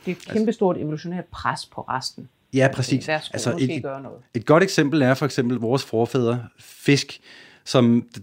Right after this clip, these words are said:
Speaker 2: da vi, da vores forfædre udviklede kæber, altså før det, der havde vi ikke kæber, der var, altså, Literally, we sucked, som man vil sige på, øh, på engelsk. Altså, vi, vi suttede bare rundt og, og, og slugte dem ud og, og, og ting og sager. Og lige pludselig udviklede vi kæber, så kunne vi tygge ting.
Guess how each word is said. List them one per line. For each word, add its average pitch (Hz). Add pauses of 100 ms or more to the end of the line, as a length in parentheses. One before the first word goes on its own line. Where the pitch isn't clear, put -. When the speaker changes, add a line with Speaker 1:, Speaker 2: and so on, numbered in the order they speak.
Speaker 2:
da 127 (100)
vi, 170 (120)
da 131
vores 143
forfædre 139
udviklede 120
kæber, 113 (680)
altså 113
før 185
det, 131
der 131
havde 139
vi 135
ikke 143
kæber, 120
der 135
var, 131 (100)
altså, 113 (600)
Literally, 147
we 113
sucked, -
som -
man 113
vil 110
sige 127
på, 127
øh, 110
på 123
engelsk. 113
Altså, 120
vi, 117
vi 131
suttede 151
bare 143
rundt 135
og, 127
og, 117
og 117
slugte 135
dem 127
ud 131
og, 123
og, 110
og 107
ting -
og 113
sager. 127
Og -
lige 185
pludselig 202
udviklede 165
vi 147
kæber, 147
så 175
kunne 170
vi 170
tygge 190
ting. 127